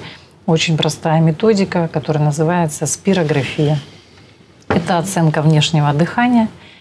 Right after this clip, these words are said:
И если ж-, э, г-, будет снижение отмечено, это ряд рекомендаций, дополнительных обследований.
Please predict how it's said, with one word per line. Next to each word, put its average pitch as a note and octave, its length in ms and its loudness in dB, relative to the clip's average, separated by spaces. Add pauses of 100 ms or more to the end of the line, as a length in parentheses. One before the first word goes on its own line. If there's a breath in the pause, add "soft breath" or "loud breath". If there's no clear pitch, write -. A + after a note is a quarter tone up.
(140 loud breath)
И D#3+ 80 2
если D#3+ 540 2
ж-, F#3 120 -4
э, F#3 140 0
г-, D#3+ 280 -2
будет D#3+ 400 2
снижение G#3+ 600 2
отмечено, F3+ 580 0
это D3+ 420 0
ряд D#3 260 0
рекомендаций, E3+ 680 0
дополнительных D3+ 800 0
обследований. D#3+ 640 -8